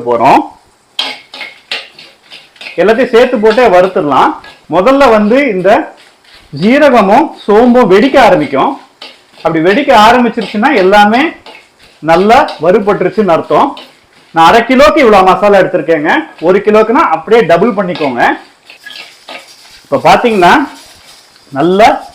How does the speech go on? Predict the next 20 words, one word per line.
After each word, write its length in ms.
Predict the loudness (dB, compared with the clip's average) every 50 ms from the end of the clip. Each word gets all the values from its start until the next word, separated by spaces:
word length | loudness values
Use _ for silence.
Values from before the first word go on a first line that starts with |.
| _ _ _ -2 0
வெடிக்க 220 | 0 2 2 2 2 2
ஆரம்பிச்சிருச்சு, 440 | 2 0 -4 -6 -10 -8 -6 -4
பாத்தீங்களா, 340 | -4 -2 -2 0 0 2 2 2 0 -4 -10 -18 _ _ _ _ _ -2
பொரிய 300 | 0 2 4 4 4 4
ஆரம்பிச்சிருச்சு. 540 | 4 2 0 -2 -2 -4 -6 -4 -2 -2 -2 -2 -2 -6 -10 -18 _ _ -20 -18 -18 -18 -20 -20 _ -20 -20 -20 -20 -20 _ _ _ -8 -6 -2
இந்த 140 | 0 0 2 2 4
நேரத்துல 340 | 4 4 2 2 2 2 2 2 0 -2 -6 -14 -20 -20 _ _ _ _ _ _ _ _ -20 -20 -18 -18 -8 -2 0 2
உடனே 240 | 2 2 2 2 2 2
என்ன 100 | 2 0 0 0
பண்ணுங்க, 260 | 0 0 2 2 2 0 0 -2 -4 -12 _ _ _ _ _ _ -20 -20 -20 _ _ _ _ _ _ -2 0
அடுப்புல 300 | 0 0 0 2 0 0
இருந்து 200 | 2 2 2 2 2 2 2
ரிமூவ் 240 | 2 2 2 2 4
பண்ணிருங்க. 340 | 2 2 2 2 2 0 2 2
முதல்ல 260 | 2 2 4 4 4 4
அடுப்பு 200 | 2 2 2 2 2 4
ஆஃப் 200 | 2 2 0 -2 -4
பண்ணிருங்க. 400 | -4 -2 -2 0 0 2 2 2 2 2 0 -2 -10 -20 _ _ _ _ _ _ _ _ _ _ _ _ -16 -16 -14 -14 -16 -20 -20 _ _ _ -20 -20 -20 -18 -14 -12 -12 -12 -14 -18 _ _ _ -20 -16 -14 -12 -10 -8
ரிமூவ் 240 | -4 -2 -2 -2 -2
பண்ணியாச்சு. 420 | -2 -2 -2 -2 -4 -2 0 0